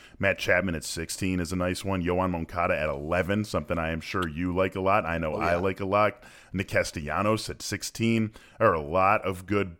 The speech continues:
Speaker 1: uh, prices on this team to go along with Francisco Lindor and Mookie Betts and Jacob deGrom. That is a nice-looking team top to bottom, and I think that, uh, the Clevinger bargain is something that was able to open up the door and make that happen.
Speaker 2: Yeah,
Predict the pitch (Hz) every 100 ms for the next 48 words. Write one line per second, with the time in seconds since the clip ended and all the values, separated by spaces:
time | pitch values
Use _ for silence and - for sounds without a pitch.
0 | 104 87 82 - 98 - 95 92 92 92
1 | - 110 104 104 117 104 104 123 123 95
2 | - - _ - _ - 107 98 113 -
3 | 104 98 90 92 82 69 _ 98 110 101
4 | 98 95 85 73 92 73 - - - 101
5 | 110 104 101 98 - 82 87 85 78 71
6 | 95 117 104 90 78 80 92 107 98 98
7 | 92 87 80 92 82 92 85 - 73 87
8 | 87 82 80 82 - 92 - 87 - -
9 | - 85 85 - 117 104 95 80 92 101
10 | 87 78 90 - 92 87 90 87 85 90
11 | 80 87 92 92 90 90 90 85 82 80
12 | 78 71 76 73 69 _ _ - - -
13 | 107 95 85